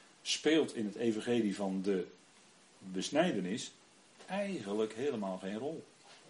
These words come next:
Geen enkele apostel van de besnijdenis heeft het daarover. Alleen Paulus. Maar dan gaat het om het evangelie van de vooruit. En daar heeft het kruis een hele diepe werking. En dat is een heel groot verschil.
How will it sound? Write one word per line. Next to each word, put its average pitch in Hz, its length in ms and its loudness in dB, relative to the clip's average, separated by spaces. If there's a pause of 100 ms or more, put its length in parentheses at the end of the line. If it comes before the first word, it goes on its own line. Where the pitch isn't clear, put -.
(360)
Geen 113 280 2
enkele 123 440 0 (360)
apostel - 500 0
van 107 160 0
de 101 60 -2
besnijdenis 104 560 -2
heeft 143 240 -2
het 147 100 -8
daarover. 110 480 0 (180)
Alleen 120 280 -2
Paulus. 123 480 -4 (480)
Maar 95 180 0
dan 123 200 4
gaat 87 180 0
het - 100 -8
om 87 100 -4
het 87 100 -8
evangelie 98 440 -4
van 110 120 -4
de 104 60 -6
vooruit. 123 480 -6 (340)
En 85 200 -8
daar 123 240 4
heeft 92 200 -4
het - 120 -12
kruis 101 320 -2
een 82 100 -8
hele 143 280 -4
diepe 196 240 -6
werking. 113 460 -6
En 107 80 -8
dat 139 140 -4
is 147 60 -10
een 151 120 -8
heel 240 320 2
groot 233 300 -2
verschil. 233 400 -4